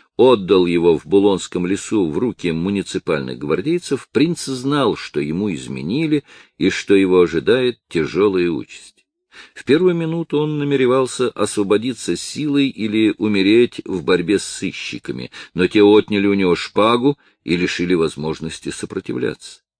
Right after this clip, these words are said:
Он сидел в карете, мрачный и задумчивый. Один из ставленников Пиетри сел на козлы и указывал дорогу. Они ехали довольно долго вдоль укреплений,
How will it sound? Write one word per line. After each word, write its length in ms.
Он 140
сидел 360
в 180
карете, 500
мрачный 840
и 100
задумчивый. 640
Один 320
из 100
ставленников 1000
Пиетри 580
сел 320
на 160
козлы 480
и 80
указывал 560
дорогу. 420
Они 200
ехали 300
довольно 380
долго 460
вдоль 400
укреплений, 840